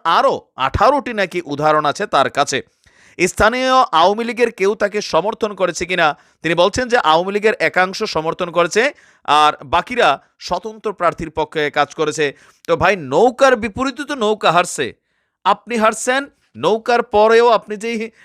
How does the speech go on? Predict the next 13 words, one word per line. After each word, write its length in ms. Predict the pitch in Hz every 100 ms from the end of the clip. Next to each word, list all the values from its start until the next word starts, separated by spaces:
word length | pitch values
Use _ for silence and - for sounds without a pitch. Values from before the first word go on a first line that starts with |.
| _
বিশ, 280 | 127 202 -
পঁচিশ, 360 | 208 196 214
তিরিশটা 400 | - 196 185 208
ভোট 240 | 170 165 -
পাইছেন 300 | 170 160 175
বা 80 | 165
যাই 300 | 117 151 233
পাইছেন, 420 | 214 160 160 240 _ _ _ _ _ - _ _ _
এই 180 | 165 226
ভোটগুলা 480 | 165 175 170 180 208
basically 500 | 190 180 190 208 208
নৌকার 440 | 160 160 185 185
পক্ষে 640 | 180 - 165 - - 220